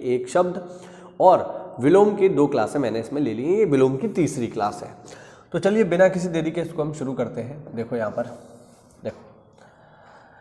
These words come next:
पहला यहाँ पर दिया हुआ है साथियों निरावृत। पहला जो दिया हुआ है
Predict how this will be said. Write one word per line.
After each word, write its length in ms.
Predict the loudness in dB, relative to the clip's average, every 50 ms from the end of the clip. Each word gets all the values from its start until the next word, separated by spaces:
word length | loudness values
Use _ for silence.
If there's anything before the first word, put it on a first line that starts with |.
| _ _ -2
पहला 200 | 2 4 6 6
यहाँ 200 | 6 6 4 4
पर 160 | 4 2 2 2
दिया 200 | 4 6 6 6
हुआ 220 | 8 8 6 4
है 120 | 4 4
साथियों 480 | 2 4 2 2 2 2 2 4 4 4
निरावृत। 720 | 4 4 6 8 8 8 8 6 4 2 0 0 -2 -4 -10 -12 -14 -16 -18 -18 -8 -4 -2
पहला 240 | 2 4 6 6 6
जो 120 | 4 2
दिया 220 | 0 2 4 4
हुआ 260 | 4 6 6 6 4 4
है 540 | 2 0 0 -2 -2 -4 -8 -14 -16 -18